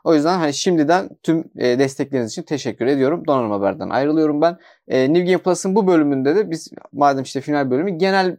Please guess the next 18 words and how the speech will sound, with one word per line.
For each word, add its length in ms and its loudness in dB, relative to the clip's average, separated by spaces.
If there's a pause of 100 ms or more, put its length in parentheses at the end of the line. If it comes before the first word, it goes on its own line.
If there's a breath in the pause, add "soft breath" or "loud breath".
böyle 260 0
bir 60 -4
gündem 440 2
değil 220 0
de 140 -2 (320 soft breath)
genel 220 0
iki 200 -4
bin 80 2
yirmi 220 2
beş 200 -2
yılını 220 0
konuşalım 460 0
dedik. 220 -2
Çünkü 300 -2
ilk 240 -2
altı 280 2
ay 80 2
işte, 260 -4